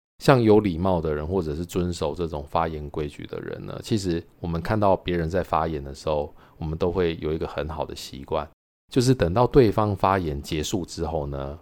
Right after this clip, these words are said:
我就会举手说我要发言。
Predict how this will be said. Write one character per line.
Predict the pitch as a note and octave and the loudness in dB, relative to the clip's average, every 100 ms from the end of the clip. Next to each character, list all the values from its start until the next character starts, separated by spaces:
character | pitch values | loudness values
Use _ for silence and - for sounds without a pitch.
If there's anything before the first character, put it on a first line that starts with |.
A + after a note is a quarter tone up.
| - - - | -20 -20 -8
我 | D2+ | -4
就 | G2 | 0
会 | F2+ | 0
举 | - C#2+ D2 | -2 -6 -8
手 | - - - | -6 -6 -8
说 | - F2 | -6 -4
我 | D#2+ C#2+ | -2 -4
要 | D2 | -6
发 | D2 - C2+ | -6 -8 -8
言。 | C#2+ - | -8 -10